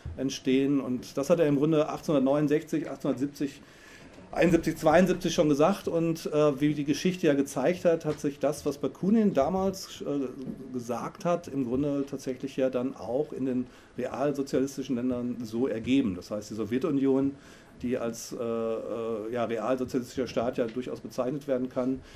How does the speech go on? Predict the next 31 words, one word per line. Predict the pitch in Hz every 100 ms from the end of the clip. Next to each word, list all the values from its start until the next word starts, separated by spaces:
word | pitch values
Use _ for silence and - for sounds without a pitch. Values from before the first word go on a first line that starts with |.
| - - -
hat | 123
sich | - 135 - -
eben | 123 135
auch | 127 -
zu | 139
einem | 123 139
autoritären | 135 139 131 143 151
Sozialismus | 143 143 135 151 180 143
entwickelt. | 123 113 143 160
Es | 147
gab | 135 131
eine, | 139 135 - 139
im | 131
Grunde | 135 139
Parteibonzen, | 131 - 135 160 151 165 160 147
es | -
gab | 127 127
eine | 131 123 120
Form | 117 131 131
von | 127
Staatskapitalismus, | - 131 160 - 151 151 147 135 143 143 139 139 - - - -
wo | 123
die | 143 139
Parteibonzen | 123 - 127 135 123 131 139 147 135 131 127
im | 127 127
Grunde, | 107 127 135 123 120 117 113 104 113 113 113 113 - - - - - - - - - -
äh, |
ja, | 123 - -
geherrscht | - 113 123 175 -
haben | 143 131 139
und | 131 120 123 -